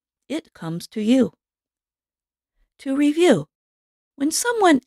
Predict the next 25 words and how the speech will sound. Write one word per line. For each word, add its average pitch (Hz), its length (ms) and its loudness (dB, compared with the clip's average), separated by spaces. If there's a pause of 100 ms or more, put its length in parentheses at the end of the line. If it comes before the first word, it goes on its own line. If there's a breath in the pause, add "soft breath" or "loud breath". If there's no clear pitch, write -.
asks 233 460 0
you 202 140 -4
to - 140 -10
do 190 200 0
something, 156 560 -8 (540)
you 285 120 -2
usually 277 560 4
have 185 240 0
a 196 80 0
choice. - 580 -8 (800)
You 311 160 -10
can 320 180 0
do 185 240 2
it 226 180 2 (720)
or 185 340 -4 (180)
not 370 320 -6 (120)
do 170 160 -6
it. 156 140 -8 (1400)
When 220 160 -2
someone 262 400 4
demands 220 720 2
that 190 180 -4
you 185 140 2
do 165 220 0
something, 170 560 -4